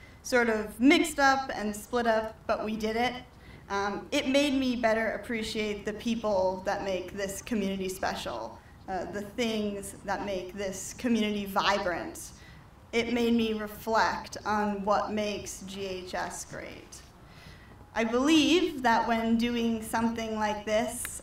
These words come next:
I'm supposed to have a message, and after all we've learned, through all we've overcome this year, I have realized what I want mine to be. Or maybe I should say, you've shown me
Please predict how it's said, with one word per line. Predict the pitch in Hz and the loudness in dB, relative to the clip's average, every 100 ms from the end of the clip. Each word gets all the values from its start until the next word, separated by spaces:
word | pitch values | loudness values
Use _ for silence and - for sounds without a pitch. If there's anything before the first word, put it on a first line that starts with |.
| - | -4
I'm | 220 214 214 | 0 2 0
supposed | 208 247 277 285 285 | -2 0 4 4 4
to | |
have | 254 247 | 2 4
a | 233 | 6
message, | 247 240 - 214 165 175 - - - - - | 6 6 4 0 -2 -6 -10 -12 -14 -16 -6
and | 214 220 | -2 0
after | 220 226 226 226 | 0 0 0 2
all | 233 247 240 | 4 6 4
we've | 233 226 | 2 0
learned, | 240 262 277 269 277 285 277 - - - - - | 2 6 6 6 6 4 0 -6 -16 -18 -6 0
through | 262 247 | 2 4
all | 247 254 277 | 8 8 8
we've | 269 254 | 4 2
overcome | 220 208 208 208 - - 302 302 302 | 0 0 0 -2 -2 4 8 10 8
this | 262 - | 4 -4
year, | 214 208 202 208 190 - | -4 0 2 2 0 2
I | 226 | 4
have | 247 208 - 214 | 4 2 -2 0
realized | 269 262 220 214 214 208 196 | 4 4 4 2 0 -4 0
what | 220 214 214 | 2 2 2
I | 208 214 | 2 2
want | 202 185 185 - | 2 0 -2 -4
mine | 202 185 185 | -4 -2 -4
to | 185 180 | -6 -8
be. | 175 170 151 202 - - - - | -6 -6 -8 -12 -16 -18 -14 -6
Or | 196 | -2
maybe | 208 214 208 208 | 0 0 -2 -2
I | 190 196 | -2 -2
should | 196 185 - | -4 -8 -4
say, | 190 170 170 170 - | -2 0 -2 -4 -6
you've | 196 214 208 | -2 0 0
shown | - - 277 269 262 233 | -4 4 4 6 6 4
me | 214 202 202 | 0 -4 -8